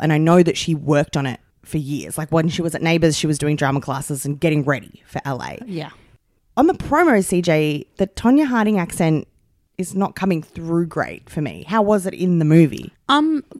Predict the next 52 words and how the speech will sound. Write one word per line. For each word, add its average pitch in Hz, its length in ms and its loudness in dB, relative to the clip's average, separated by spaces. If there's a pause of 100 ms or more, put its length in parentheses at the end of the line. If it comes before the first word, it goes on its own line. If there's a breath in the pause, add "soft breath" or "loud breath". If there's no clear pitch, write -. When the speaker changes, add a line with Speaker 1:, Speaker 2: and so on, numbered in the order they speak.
(200)
Speaker 2:
n-, 254 240 4
at 247 120 0
no 254 220 6
point 220 360 -2
did 196 120 -2
I 175 160 2
feel 156 540 -2 (160)
like 175 260 0
I 165 60 4
wasn't 156 480 2
in 160 380 2 (760)
Portland, 170 340 0
Oregon. 147 440 -6 (100)
Speaker 1:
Oh. 311 260 -4 (300 loud breath)
Speaker 2:
Do 185 80 0
you 185 60 4
know 185 60 8
what 175 100 4
I - 20 0
mean? 165 240 0 (280 loud breath)
So, - 140 -2
like, 233 160 4
I'm 240 220 6
not 196 140 8
a 165 40 6
connoisseur 160 720 -4 (260)
of 170 100 -6
these 156 260 -2
things, 180 360 -8
but 196 260 0 (140)
I 175 380 0
felt 165 400 0
like 160 160 -2
she 160 220 -4
was, 160 280 -6 (680 soft breath)
to-, 185 240 0
like, 190 220 2
I 190 60 6
was, 185 200 0 (180)
at 220 160 0
one 220 200 6
point 196 200 6
I 185 40 8
was 180 160 6
searching, 180 420 0
"What, 220 300 -6
what 233 260 -8
does 247 180 -4
Tonya 220 300 4
look 202 180 0
like 285 160 0
again?" 330 300 0